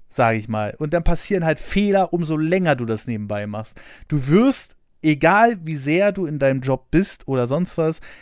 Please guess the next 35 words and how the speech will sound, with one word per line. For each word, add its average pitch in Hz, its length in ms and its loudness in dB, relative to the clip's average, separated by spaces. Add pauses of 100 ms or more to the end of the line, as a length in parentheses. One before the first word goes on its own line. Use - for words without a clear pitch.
(220)
den 131 100 -6
Job 135 300 0
nicht 190 360 -4
so 220 320 -2 (640)
konsequent 190 500 2
ausführen 170 520 2
können, 156 300 -2
wie 160 160 -10
zum - 160 -10
Beispiel 135 300 -4
in 139 60 -6
den 123 120 -8
ersten 127 380 -10
Stunden - 400 -8
deines 113 260 -4
Arbeitstages. 113 800 -8 (300)
Ich - 40 -6
hab 131 140 0
zum 156 100 0
Beispiel 147 240 6
auch 147 120 6
schon 151 100 -2
mal 139 80 2
gehört, 131 400 4
äh, 127 400 0 (380)
Schüler, 202 720 4 (640)
ähm, 127 480 0 (340)
das - 160 -4
hat 135 140 -2
mir 147 140 6
natürlich 135 320 4
sehr 113 100 0
gepasst 117 400 0
als, 107 280 -12
äh, 117 260 -6